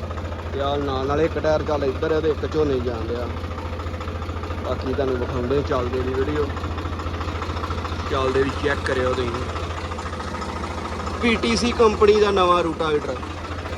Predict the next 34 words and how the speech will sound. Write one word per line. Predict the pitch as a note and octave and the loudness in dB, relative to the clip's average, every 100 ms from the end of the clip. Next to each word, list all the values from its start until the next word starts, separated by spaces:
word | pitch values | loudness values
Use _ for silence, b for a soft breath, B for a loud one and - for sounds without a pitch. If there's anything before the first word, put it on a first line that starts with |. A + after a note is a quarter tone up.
| - | 0
ਨਵਾਂ | D3 D3 D3+ | 4 8 8
ਲਿਆਂਦਾ | F3 D#3+ C#3 | 8 8 6
ਵੀਰ | C#3+ C#3 | 4 2
ਨੇ | C3+ | 0
ਪੀ | C3+ C#3 | 0 0
ਟੀ | C3 C#3 | 0 -2
ਸੀ | C3 | -4
ਕੰਪਨੀ | C3 B2+ B2 B2 | -4 -4 -4 -4
ਦਾ। | B2 A2+ - - - - - - - - - - - | -4 -4 -6 -8 -8 -8 -6 -6 -6 -6 -6 -6 -6
ਤੇ | - A#2+ A#2+ | -4 -4 -2
ਆਹ | C#3+ D#3 D3 | 0 2 2
ਉਹਦੇ | C#3+ | 2
ਬੀਜਣੇ | C3 B2+ C3 C#3+ | 0 0 0 0
ਪੱਠੇ, | C3+ C3 D3+ | 0 2 2
ਉਹ | D#3 | 2
ਵੀਰ | D3 C#3+ | 2 2
ਹੁਣੀ | D#3 D3+ C#3 | 2 2 0
ਛਟਾ | C#3 C3+ C3+ | -2 0 0
ਦੇਂਦੇ | C3+ C3 B2+ C#3+ | 2 0 0 0
ਆ। | C3 B2+ - - - - - - - - - - - - - - - - - - - C3 | 0 -4 -6 -4 -6 -6 -6 -6 -6 -6 -4 -6 -4 -4 -6 -4 -4 -4 -4 -4 -2 -2
ਹੋ | B2+ B2 | 0 0
ਗਿਆ | A#2+ C3+ | 0 0
ਮਸ਼ੀਨ | C3+ B2+ C3 | 0 2 2
ਦਾ | B2+ | 2
ਕੰਮ | B2 B2 B2 | 0 0 0
ਸਾਰਾ। | B2 B2+ C3 C#3+ C3 B B B - | 0 -2 -2 -4 -6 B B B -2
ਬਸ | C3+ B2+ C3 | 0 2 2
ਆਹ | |
ਪਿਛਲਾ | A#2+ B2+ C3 C3 C3+ | 2 0 2 4 4
ਹਿੱਸੇ | C#3 B2+ - A2 | 4 2 0 0
ਦਾ | A#2+ | 2
ਰਹਿ | B2+ A2 | 2 2
ਗਿਆ | C3+ C#3+ | 2 4
ਸੀ। | C3 | 2